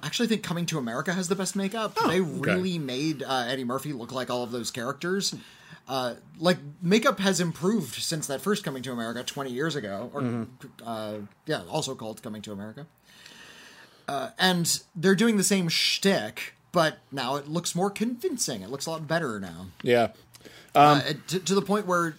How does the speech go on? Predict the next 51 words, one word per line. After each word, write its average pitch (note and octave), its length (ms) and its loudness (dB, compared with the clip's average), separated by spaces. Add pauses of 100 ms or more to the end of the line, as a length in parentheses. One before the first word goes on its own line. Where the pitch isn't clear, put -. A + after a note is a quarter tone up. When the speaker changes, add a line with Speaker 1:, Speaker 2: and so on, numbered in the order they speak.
(140)
Speaker 1:
you D3+ 100 -4
might D#3 180 -4
not D3+ 160 -6
be E3+ 60 -4
able F3+ 140 -4
to F3 80 -4
recognize E3 540 -2
that A#2+ 100 -8
one C3 160 -4
actor C#3+ 260 -4
is D3+ 80 -4
playing D#3+ 280 -8
multiple C3 260 -6
parts. G#2 260 -8
Arsenio D3 360 -4
Hall C#3 320 -4
plays G#2+ 420 -4 (460)
three D3 240 -6
or G#2 80 -10
four B2 180 -6
parts A2 260 -6
Speaker 2:
He C3+ 60 4
Speaker 1:
as C3 60 6
Speaker 2:
does, A#2+ 100 6
Speaker 1:
well, B2 320 2
Speaker 2:
yeah. G#2+ 100 2 (100)
Speaker 1:
and, B2 140 -4
and A#2+ 140 -8
he C#3+ 160 -6
gets, C#3+ 380 -4
you A#2+ 120 -8
know, G2 80 -10
this G2+ 160 -10
wonderful G#2 260 -10
makeup. G#2+ 380 -8 (540)
Uh, B2 220 0 (540)
that F3+ 260 4
it F3+ 100 2
was E3+ 120 2
so G#3 300 6
extensive G3 800 4
and D3+ 140 -2
so D3+ 180 0
impressive. C#3+ 680 -2
That's F3 280 2
what D#3+ 100 -2
I B2 80 0
would A#2+ 140 -4
vote A2+ 220 -6
for. D2 300 -16 (220)
Speaker 2:
Yeah, C#3 160 2